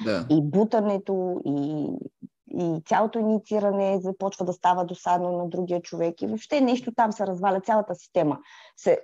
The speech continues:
Speaker 2: е, е провалена още в самото
Speaker 1: Мгм.
Speaker 2: начало, в самия зародиш. Колкото
Speaker 1: Точно.
Speaker 2: по-автентични влизаме във връзките и отношенията, толкова повече ще има шанс да ни се получи. Не, че има шанс, то ще ни се.
Speaker 1: Бил съм в такава връзка.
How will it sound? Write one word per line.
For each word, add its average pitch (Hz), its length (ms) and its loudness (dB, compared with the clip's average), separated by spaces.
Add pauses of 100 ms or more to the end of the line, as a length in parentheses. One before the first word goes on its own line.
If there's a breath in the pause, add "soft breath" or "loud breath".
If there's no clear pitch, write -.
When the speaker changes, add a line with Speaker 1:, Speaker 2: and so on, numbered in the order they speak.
Speaker 2:
е, 214 220 -4
е - 180 4
провалена 214 640 6
още 254 200 -12
в - 40 0
самото 226 440 2
Speaker 1:
Мгм. 185 80 -6
Speaker 2:
начало, 175 360 2
в - 40 -16
самия 208 360 -2
зародиш. 165 560 0
Колкото 269 400 0
Speaker 1:
Точно. 240 180 -2
Speaker 2:
по-автентични 214 880 0
влизаме 180 500 2
във 165 220 -6
връзките 185 440 -4
и - 20 2
отношенията, 269 720 0 (380 loud breath)
толкова 269 440 2
повече 226 320 2
ще - 160 -12 (100)
има 202 240 2
шанс 180 260 -2
да 160 80 -2
ни 160 120 -2
се - 160 -8
получи. 151 560 -8
Не, 311 160 4
че 302 120 -4
има 262 140 0
шанс, 190 320 -6
то 214 120 4
ще - 280 -6
ни 180 220 -2
се. - 120 -20 (460)
Speaker 1:
Бил 120 240 0
съм 156 180 0
в 151 80 -12
такава 180 420 2
връзка. 113 340 -6